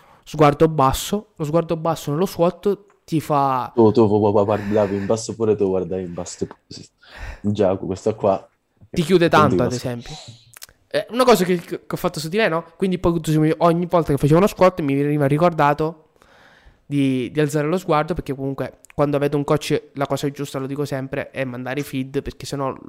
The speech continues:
Speaker 1: non può fare un lavoro al cento per cento, lavora al cinquanta, perché non avete neanche una pre-, per avere una programmazione il più fedele possibile dovete, ri-, diciamo, confrontarvi tra il coach e l'atleta, ci deve
Speaker 2: Sì,
Speaker 1: essere,
Speaker 2: sì.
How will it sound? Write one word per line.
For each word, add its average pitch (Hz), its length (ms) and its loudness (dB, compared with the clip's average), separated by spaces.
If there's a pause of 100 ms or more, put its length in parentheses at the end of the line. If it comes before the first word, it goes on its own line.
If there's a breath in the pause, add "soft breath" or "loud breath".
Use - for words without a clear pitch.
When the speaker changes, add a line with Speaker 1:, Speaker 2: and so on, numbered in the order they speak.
(340)
Speaker 1:
non 139 160 -4
può 135 100 -10
fare 147 200 -6
un 143 80 -2
lavoro 135 240 -4
al 123 60 -10
cento 135 200 -10
per 135 140 -6
cento, 131 240 -4
lavora 131 240 -2
al 123 60 -10
cinquanta, 139 540 -2 (920 soft breath)
perché 143 520 -4
non 156 280 2
avete 151 300 2
neanche 147 220 2
una 147 80 2
pre-, 143 160 0
per - 220 -2
avere 160 220 6
una 156 140 2
programmazione 156 500 2
il 143 40 0
più 147 100 -2
fedele 156 260 2
possibile 151 420 2
dovete, 135 520 -2
ri-, - 240 -8 (180)
diciamo, 139 340 -2
confrontarvi 131 880 -8 (760 soft breath)
tra 120 80 0
il 127 140 -2
coach - 240 0
e 147 40 0
l'atleta, 143 360 0
ci - 120 -10
deve 131 220 -2
Speaker 2:
Sì, - 140 -2
Speaker 1:
essere, 123 300 -2 (300 soft breath)
Speaker 2:
sì. - 100 -20